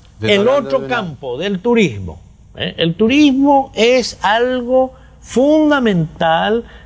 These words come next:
Speaker 2: en una economía de un país porque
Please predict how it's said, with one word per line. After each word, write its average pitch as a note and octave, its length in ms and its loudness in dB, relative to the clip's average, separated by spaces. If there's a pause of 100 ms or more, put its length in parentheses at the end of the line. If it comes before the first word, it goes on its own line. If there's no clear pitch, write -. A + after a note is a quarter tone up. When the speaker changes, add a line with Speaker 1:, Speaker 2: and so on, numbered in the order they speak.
(840)
Speaker 2:
en A3+ 300 0 (100)
una B3 460 0
economía F#3+ 600 2
de G3+ 60 4
un G3 160 2
país F3+ 640 -2 (340)
porque A3+ 640 0